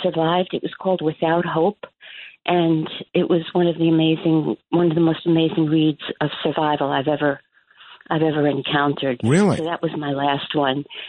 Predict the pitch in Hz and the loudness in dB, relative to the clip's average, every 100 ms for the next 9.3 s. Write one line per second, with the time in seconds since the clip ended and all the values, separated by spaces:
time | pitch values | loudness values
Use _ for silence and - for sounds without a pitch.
0 | - 175 - - 170 - 170 - 156 151 | -8 -6 -6 -4 -4 -2 -2 0 0 0
1 | 151 156 143 147 147 175 170 160 151 - | 0 0 0 0 2 0 0 -2 -2 -2
2 | 180 175 - - 160 156 151 147 - 143 | 0 0 -4 -2 0 2 2 0 0 0
3 | 151 156 - - - 208 - 180 185 - | 2 0 0 -4 0 0 2 2 2 0
4 | 175 170 - 165 160 143 143 - - - | -2 -2 -2 -2 0 -2 -6 -10 -18 -16
5 | - - - 156 - 165 160 156 156 151 | -16 -16 -4 -2 -2 -2 0 0 2 0
6 | 147 147 139 143 139 135 135 135 - - | 2 0 2 4 2 2 0 -2 -6 -12
7 | - - - - 160 147 - - - 220 | -12 -12 -12 -8 -2 -2 -2 -2 2 4
8 | 247 233 202 - - 190 185 160 143 147 | 4 2 0 -4 -2 0 2 0 -4 -2
9 | 151 - 151 | -2 -2 -4